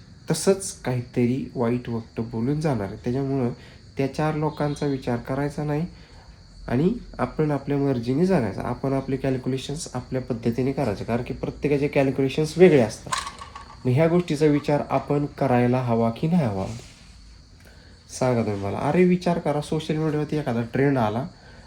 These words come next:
तर तो ट्रेंड पण जास्तीत जास्त महिन्याभर चालतो. जास्तीत जास्त महिना, दोन महिने पकडा. त्याच्यानंतर तो ट्रेंड पण निघून जातो. कुठंतरी पोरी कपडे बदलत्यान, कुठंतरी काहीतरी गॉगलच घालायचा ट्रेंड आहे, कुठं कपडेच घालायचा ट्रेंड आहे.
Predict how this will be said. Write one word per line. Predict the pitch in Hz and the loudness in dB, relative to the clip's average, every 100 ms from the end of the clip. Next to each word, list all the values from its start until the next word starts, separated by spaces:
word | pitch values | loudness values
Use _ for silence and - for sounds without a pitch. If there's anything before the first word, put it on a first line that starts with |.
| - | -4
तर | 139 | -4
तो | - 160 | 0 0
ट्रेंड | 165 165 190 196 185 | 2 6 6 8 6
पण | 196 | 6
जास्तीत | 180 180 180 | 4 2 0
जास्त | 170 170 165 | 0 0 0
महिन्याभर | 175 175 120 113 | 4 6 4 0
चालतो. | 120 - - - - - - - - - 170 | -4 -8 -12 -18 -20 -20 -20 -20 -20 -10 -6
जास्तीत | 147 165 | -4 -2
जास्त | 156 160 | -2 0
महिना, | 160 127 135 | 2 2 2
दोन | 131 151 190 | 2 4 6
महिने | 190 139 | 6 4
पकडा. | 120 - - - - - - - - - | 2 -2 -8 -12 -20 -20 -20 -20 -12 -6
त्याच्यानंतर | 151 170 165 156 | 0 2 2 0
तो | 170 160 | -2 -2
ट्रेंड | - 185 185 | 4 6 6
पण | 185 | 4
निघून | 160 127 113 | 4 4 2
जातो. | 95 - | 0 -6
कुठंतरी | 131 123 120 123 | -6 -4 -2 -2
पोरी | 120 135 117 | -2 0 0
कपडे | 113 123 123 | 0 0 0
बदलत्यान, | 123 123 117 123 123 120 120 - - - | 2 2 0 0 0 -2 -6 -16 -20 -16
कुठंतरी | - 104 117 117 | -8 -4 0 0
काहीतरी | 117 110 113 127 | 2 0 2 0
गॉगलच | 117 127 113 123 120 | 2 4 4 4 2
घालायचा | 120 113 127 | 2 2 0
ट्रेंड | 123 117 117 | 0 0 0
आहे, | 120 | 0
कुठं | 117 113 | -2 -6
कपडेच | - - 123 127 | -6 -4 0 2
घालायचा | 113 110 120 | 0 0 -2
ट्रेंड | 117 117 | -2 -2
आहे. | 117 | 0